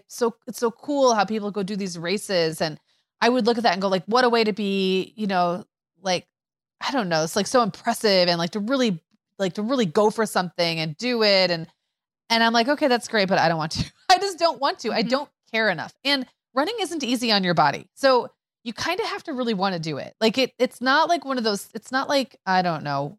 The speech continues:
Speaker 1: walking, <laughs> where you
Speaker 2: Right.
Speaker 1: can be kind of,
Speaker 2: <laughs>
Speaker 1: you can be sort of neutral about walking, but you just pop in your podcast and you
Speaker 2: Yeah.
Speaker 1: get it done, right? It's not, like, a big deal.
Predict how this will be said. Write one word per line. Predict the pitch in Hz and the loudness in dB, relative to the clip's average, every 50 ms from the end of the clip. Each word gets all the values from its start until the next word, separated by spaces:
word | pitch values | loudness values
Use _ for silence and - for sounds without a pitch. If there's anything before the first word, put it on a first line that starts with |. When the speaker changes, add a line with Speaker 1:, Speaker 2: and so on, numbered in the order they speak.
| _ _ _ | _ _ _
Speaker 1:
walking, | 196 220 269 302 320 302 - - 185 165 160 196 214 - _ _ _ | 2 4 6 6 6 4 0 -4 -10 -10 -10 -12 -14 -16 _ _ _
<laughs> | _ _ _ | _ _ _
where | - 269 269 | 0 2 2
you | 269 262 277 320 | 2 2 0 0
Speaker 2:
Right. | - | 0
Speaker 1:
can | - 466 453 | -2 -2 0
be | 427 392 381 | 0 -2 -2
kind | - 285 339 320 302 | -2 -2 -2 -2 0
of, | 302 302 277 311 - _ | 0 0 -2 -2 -4 _
Speaker 2:
<laughs> | 285 262 - _ _ _ _ | -12 -14 -14 _ _ _ _
Speaker 1:
you | 294 349 | -8 -4
can | - 480 453 | -4 -2 0
be | 427 392 | 0 0
sort | - - - 302 277 269 | 0 0 0 2 2 2
of | 247 226 | 0 0
neutral | 214 208 202 - - 262 254 254 | 0 0 -2 0 0 2 2 2
about | 240 262 262 233 | 4 4 2 2
walking, | 247 254 254 269 269 - 311 311 294 | 2 2 2 0 0 -4 -10 -12 -10
but | 285 254 - | -10 -10 -10
you | 240 | -10
just | 247 262 - - | -10 -10 -10 -6
pop | - 220 208 220 - | -2 0 0 0 0
in | 226 220 220 214 | -4 -8 -6 -6
your | 208 | -6
podcast | - 202 175 170 180 - - 180 160 160 185 - - | -2 0 0 0 0 0 0 0 2 2 2 0 -4
and | - 170 165 170 | -10 -10 -8 -6
you | 165 160 156 156 - _ | -6 -6 -8 -8 -10 _
Speaker 2:
Yeah. | 160 135 | -8 -4
Speaker 1:
get | - 175 165 | -2 -2 -2
it | 170 165 185 | -2 0 2
done, | 269 247 202 175 170 | 2 4 2 2 0
right? | 175 170 180 | 0 -2 -2
It's | 202 - - | -2 -4 -4
not, | 240 226 220 | -2 0 0
like, | 214 202 | 0 -2
a | 208 | -4
big | 170 180 170 165 | -6 -6 -8 -6
deal. | - 185 160 135 - | -4 -2 -2 -2 -2